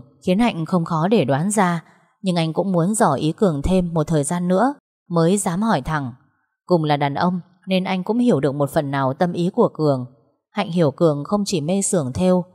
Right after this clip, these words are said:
mà mê mẩn luôn người chủ của cái xưởng thêu ấy mất rồi.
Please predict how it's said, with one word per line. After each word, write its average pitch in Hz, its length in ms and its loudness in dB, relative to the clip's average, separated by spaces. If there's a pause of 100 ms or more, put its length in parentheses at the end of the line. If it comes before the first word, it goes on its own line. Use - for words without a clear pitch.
(120)
mà 170 180 0
mê 220 200 2
mẩn 180 220 0
luôn 190 280 0
người 156 180 4
chủ 156 180 0
của 135 100 -4
cái 151 180 -4
xưởng 175 260 0
thêu 175 180 2
ấy 165 160 0
mất 262 180 0
rồi. 131 320 4